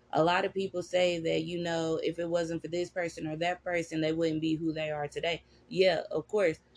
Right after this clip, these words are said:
Above all else, it's your creator. That's where it starts from, your creator. Then it goes to the people that you have around you. Your team, your family, friends, or whoever is around you,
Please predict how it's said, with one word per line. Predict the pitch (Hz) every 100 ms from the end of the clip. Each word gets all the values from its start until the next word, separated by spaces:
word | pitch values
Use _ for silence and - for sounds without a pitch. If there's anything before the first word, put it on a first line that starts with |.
| -
Above | 156 170 220 196
all | 180 180
else, | 196 180
it's | 170 156
your | 147
creator. | - 135 156 139 123 - _ -
That's | 151 -
where | 170 165
it |
starts | - 160 147 -
from, | 139 139
your | 135 139
creator. | 151 143 139 - - - - -
Then | 151 214 214
it | 196
goes | 185 175 165
to | - 175
the | 165
people | 165 185 175
that | 170 170
you | 180 180
have | 165 160 - -
around | 143 165 170 160 151
you. | 147 _ _ -
Your | 170 220 240
team, | - 180 208 214 208 180
your | 180 190 185
family, | 185 190 196 196 185 190 180 - -
friends, | 185 190 190 185 180 180
or | 170 160
whoever | 175 185 185 180
is | 165
around | 160 175 175 170
you, | 170